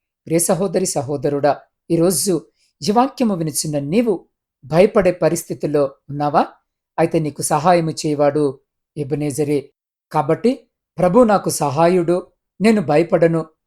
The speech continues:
నరమాత్రుడు నాకేమి చేయగలడు?" అని మంచి ధైర్యముతో చెప్పగలవారమై ఉన్నామా? మనల్ని మనము పరిశీలన చేసుకుందాం. భయము కలిగించు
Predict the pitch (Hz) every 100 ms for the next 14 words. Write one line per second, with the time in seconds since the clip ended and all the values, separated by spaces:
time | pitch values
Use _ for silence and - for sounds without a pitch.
0 | _ _ 175 190 175 226 269 294 247 208
1 | 170 165 196 226 196 - 156 147 156 156
2 | 160 147 - _ _ _ _ _ - 202
3 | 208 175 269 320 269 202 - _ - 151
4 | 170 180 170 160 269 - _ _ _ _
5 | - 180 208 160 151 147 147 147 147 139
6 | - _ - 131 143 143 269 - _ _
7 | _ - 185 247 202 156 139 156 202 139
8 | - 147 143 139 - 135 - 147 147 139
9 | _ _ _ 147 165 202 214 202 165 170
10 | 180 165 180 151